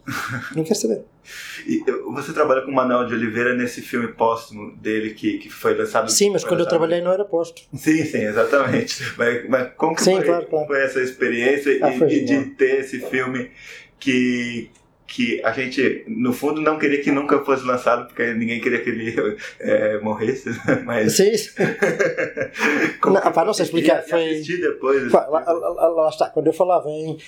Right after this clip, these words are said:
Speaker 2: eh, eh, a honra que é tu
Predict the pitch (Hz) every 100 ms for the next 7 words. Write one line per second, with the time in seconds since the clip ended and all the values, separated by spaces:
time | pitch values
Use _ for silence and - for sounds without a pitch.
0 | - - 147 156 143 143 135 131 139 135
1 | 127 123 123 120 - 139 151 175 143 -
2 | 170 156 135 _ _ - - _ _ 143
3 | 139 127